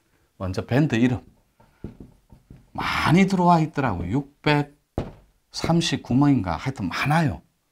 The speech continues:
육백이십구 명인가? 예, 요, 요런 것 같아요. 육백이십구 명.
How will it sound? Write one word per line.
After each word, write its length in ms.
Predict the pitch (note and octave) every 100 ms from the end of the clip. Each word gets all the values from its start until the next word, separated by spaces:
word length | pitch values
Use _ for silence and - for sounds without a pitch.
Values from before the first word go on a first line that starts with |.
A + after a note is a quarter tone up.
| _ _ _ _ _ _ _
육백이십구 680 | B2+ B2+ C#3 F#2+ - B2 D3
명인가? 460 | E3 C3+ F#2 A#2+ - _ _ - - - - - F#2
예, 140 | E2+
요, 120 | G2+ -
요런 260 | A#2+ C#3+ D#3
것 80 | F2
같아요. 320 | C#2+ - F#2+
육백이십구 520 | A2 F#2 E2 -
명. 100 | E2